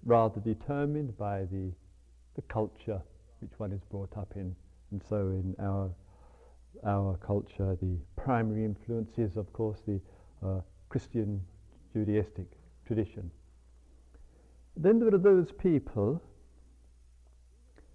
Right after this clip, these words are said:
who do not find the everyday life in itself fulfilling,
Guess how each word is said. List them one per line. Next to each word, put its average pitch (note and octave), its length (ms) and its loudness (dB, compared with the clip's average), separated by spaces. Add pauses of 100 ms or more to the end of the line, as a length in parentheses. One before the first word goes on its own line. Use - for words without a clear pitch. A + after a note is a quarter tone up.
(140)
who D#3+ 320 4 (2250)
do G#3 160 8
not A#3+ 160 8 (120)
find D3+ 560 4 (800)
the C3 140 8
everyday A#2+ 640 6 (300)
life A#2+ 400 6 (320)
in C#3+ 240 4
itself A#2+ 880 -2 (1800)
fulfilling, A2 640 -2